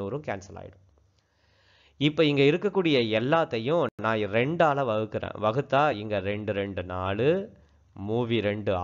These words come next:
ஆறு, நாலு ரெண்டு எட்டு. இப்ப நம்ம கிட்ட என்னென்ன இருக்கு? ரெண்டு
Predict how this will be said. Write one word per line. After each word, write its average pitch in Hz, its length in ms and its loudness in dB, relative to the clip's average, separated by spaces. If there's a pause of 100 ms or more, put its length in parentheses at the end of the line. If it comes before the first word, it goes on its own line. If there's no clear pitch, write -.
(160)
ஆறு, 101 260 2 (640)
நாலு 113 460 0
ரெண்டு 95 220 -4 (120)
எட்டு. 95 240 -12 (1300)
இப்ப 139 180 0
நம்ம 135 180 2
கிட்ட 147 140 2 (120)
என்னென்ன 151 300 2 (100)
இருக்கு? 110 280 -2 (960)
ரெண்டு 165 520 0